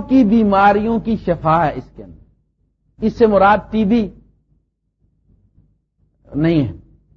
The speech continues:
پھیپھڑوں کو لگتی ہے کیونکہ یہ سینے میں ہوتے ہیں علاج یہاں، یا برونکائٹس نہیں ہے۔ اس سے مراد کیا ہے؟ یعنی گھٹنے کے درد کا علاج اس میں نہیں ہے، سینے کے درد کا علاج ہے۔ مولوی صاحب اس سے یہ سمجھے کہ ٹی بی وغیرہ کا علاج ہے۔ شفاء لما فی الصدور،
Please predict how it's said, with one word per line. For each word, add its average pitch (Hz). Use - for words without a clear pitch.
پھیپھڑوں 139
کو 135
لگتی 127
ہے 127
کیونکہ 135
یہ 127
سینے 131
میں 131
ہوتے 110
ہیں 110
علاج 101
یہاں، 101
یا 151
برونکائٹس 170
نہیں 139
ہے۔ 117
اس -
سے 165
مراد 151
کیا 180
ہے؟ 123
یعنی 139
گھٹنے 147
کے 196
درد 185
کا 190
علاج 180
اس 180
میں 190
نہیں 196
ہے، 190
سینے 175
کے 185
درد 170
کا 175
علاج 160
ہے۔ 165
مولوی 160
صاحب 175
اس 156
سے 160
یہ 160
سمجھے 143
کہ 139
ٹی 165
بی 170
وغیرہ 139
کا 131
علاج 131
ہے۔ -
شفاء 190
لما 247
فی 254
الصدور، 240